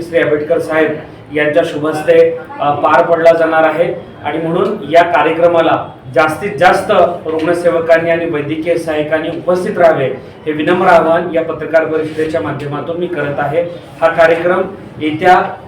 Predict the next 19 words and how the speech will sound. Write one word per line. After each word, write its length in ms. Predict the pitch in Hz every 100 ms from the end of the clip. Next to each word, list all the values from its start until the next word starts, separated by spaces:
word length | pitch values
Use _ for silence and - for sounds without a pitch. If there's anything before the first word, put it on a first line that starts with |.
| -
शुक्रवारी 920 | - 180 202 214 196 135 - - - -
दुपारी, 680 | 143 151 170 170 180 190 - - -
अ, 100 | 147
तीन 420 | 151 - 208 233 196
वाजता, 560 | 165 - 156 139 - - - -
अ, 180 | 147 143
कोल्हापूर 400 | 165 185 196 196
शहरातील 520 | 190 170 160 156 190 165
मार्केट 420 | 147 143 190 180
यार्ड 180 | 175 170
शेजारी 680 | 156 143 147 123 127 143
लोटस 500 | 151 160 220 - 143 - - 131
या 140 | 160 185
हॉलमध्ये 540 | 185 160 156 156 156
होणार 280 | 151 151 151
आहे. 240 | 165 175
तरी 160 | 170 156
जास्तीत 340 | 143 - 202
जास्त 320 | 185 185 180